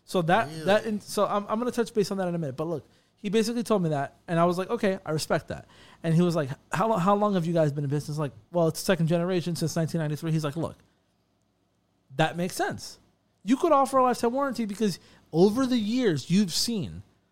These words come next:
Speaker 1: how many callbacks just about you get a year. You price it fair enough to where you know there's gonna be some money to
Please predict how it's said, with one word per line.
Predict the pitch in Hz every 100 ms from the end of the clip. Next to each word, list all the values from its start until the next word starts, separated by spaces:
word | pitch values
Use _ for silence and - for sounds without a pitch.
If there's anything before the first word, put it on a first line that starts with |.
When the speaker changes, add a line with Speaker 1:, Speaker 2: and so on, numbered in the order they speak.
| _ _ _
Speaker 1:
how | - 175 196
many | 240 247
callbacks | - 233 220 226 214
just | 208 190
about | 214 185 196
you | 190
get | 175 196
a |
year. | 190 165 139 156 - _ _ _ _ 156
You | 175
price | - - 170 196 -
it | 247
fair | - 208 208
enough | 196 165 170
to | -
where | 175
you | 160 165 185
know | 180 180 180
there's | 160 151
gonna | 165 175
be | 170
some | - 170 180 - _
money | 165 175 175 175 175 - _ _ _ _ _
to | -